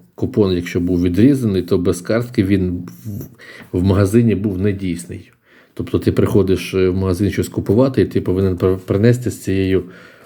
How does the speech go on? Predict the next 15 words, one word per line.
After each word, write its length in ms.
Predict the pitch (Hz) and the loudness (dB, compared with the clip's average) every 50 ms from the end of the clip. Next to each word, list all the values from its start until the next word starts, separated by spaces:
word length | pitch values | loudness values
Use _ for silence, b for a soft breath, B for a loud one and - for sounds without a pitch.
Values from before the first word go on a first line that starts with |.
| B _ | B _
повністю 420 | - 107 104 104 98 - - - | 0 0 2 2 0 -2 -4 -8
цей 180 | 87 - - 92 | -4 0 2 4
листок, 460 | 92 101 95 - - - 85 78 - | 4 4 2 0 0 0 0 0 -2
там, 220 | - 90 85 87 87 | -4 -4 -4 -2 -2
або 240 | 87 90 95 95 | 0 2 2 4
начатий, 540 | 90 98 123 143 143 - 127 117 - 98 90 | 4 4 2 2 0 0 -2 0 2 2 2
або 240 | 90 87 87 101 95 | 2 2 0 -2 -2
там 220 | - - 92 90 | 0 -2 -2 -2
цілий. 440 | - - - 87 82 82 85 87 92 | -4 -4 -6 -6 -4 -4 -4 -4 -4
І 100 | 92 92 B B B B B B B B - | -4 -6 B B B B B B B B -10
вже 300 | 95 90 90 92 92 87 87 - | -2 2 2 4 4 2 0 -2
там 180 | 87 87 82 | -6 -6 -4
продавець 540 | - 87 90 87 101 104 110 110 - - - | -4 -4 0 2 2 4 4 4 2 0 -4
відрізав 580 | 95 92 87 95 95 87 85 92 85 82 - - | -6 -6 -4 -4 -4 -4 -2 -4 -4 -4 -6 -10
купони, 440 | 90 85 - 107 110 110 98 85 | -10 -4 -2 0 0 0 0 -2